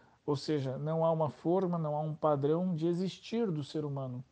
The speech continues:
De modo que os ambientes, eles necessitam estar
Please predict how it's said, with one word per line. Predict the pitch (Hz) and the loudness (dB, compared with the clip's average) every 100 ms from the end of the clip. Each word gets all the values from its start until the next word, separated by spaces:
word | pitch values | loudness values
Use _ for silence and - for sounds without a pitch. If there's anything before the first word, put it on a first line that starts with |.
| _ _ _ _ _ _ - | _ _ _ _ _ _ -6
De | 143 | 0
modo | 147 170 165 160 | 4 4 4 2
que | - 170 165 156 | 0 2 6 6
os | 151 143 131 | 6 4 4
ambientes, | 160 156 156 180 202 - - - | 2 2 2 2 2 0 -6 -4
eles | 151 143 139 | -2 -2 -2
necessitam | 147 156 165 208 - 175 - 240 240 - 180 | 0 2 2 2 0 -4 -4 -6 -4 -2 -2
estar | 160 - - 170 185 | -2 -6 -4 0 0